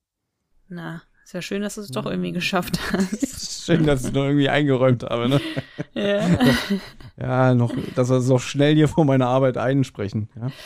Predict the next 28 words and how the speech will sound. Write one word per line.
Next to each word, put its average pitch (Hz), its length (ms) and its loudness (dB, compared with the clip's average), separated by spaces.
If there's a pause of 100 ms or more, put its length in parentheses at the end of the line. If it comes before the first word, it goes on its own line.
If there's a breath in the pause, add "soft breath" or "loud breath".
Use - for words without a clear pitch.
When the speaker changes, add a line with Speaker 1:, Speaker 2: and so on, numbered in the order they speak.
(200 loud breath)
Speaker 1:
Aber 208 140 2
dieses 247 280 -4
Adventskalender, 226 1000 -4
nicht 226 140 0
Adventskalender, 196 580 -6
sondern 185 200 -4
Adventskranz, 220 800 -4
das 254 160 -4
ist, 302 140 -12
glaub 269 180 0
ich, - 340 -10
eher 320 420 -2
etwas - 300 -8
Deutsches. 247 480 -2
Das - 160 -8
habe 226 140 0
ich 226 100 -6
nicht, - 520 -8
als 202 120 -4
ich 208 80 -8
in 185 60 -6
England 294 260 -2
gelebt - 680 -8
habe, 294 280 -2
habe 294 160 0
ich 285 80 -8
das - 180 -8
nicht 311 400 -8